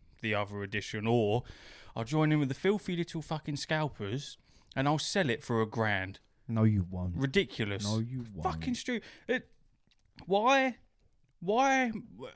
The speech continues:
Speaker 1: something as big as this, this is game of the year.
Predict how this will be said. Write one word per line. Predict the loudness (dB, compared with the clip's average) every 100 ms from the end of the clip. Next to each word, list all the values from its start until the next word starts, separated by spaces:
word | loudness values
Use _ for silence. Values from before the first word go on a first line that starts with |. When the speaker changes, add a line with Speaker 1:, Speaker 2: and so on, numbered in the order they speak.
| -20 _ _
Speaker 1:
something | -2 0 0 0
as | -2
big | -2 -2
as | -2 2
this, | 2 2 -2 -12 -12 2
this | 4
is | 4 4
game | 4 6 4
of | 2
the | 2
year. | 2 -2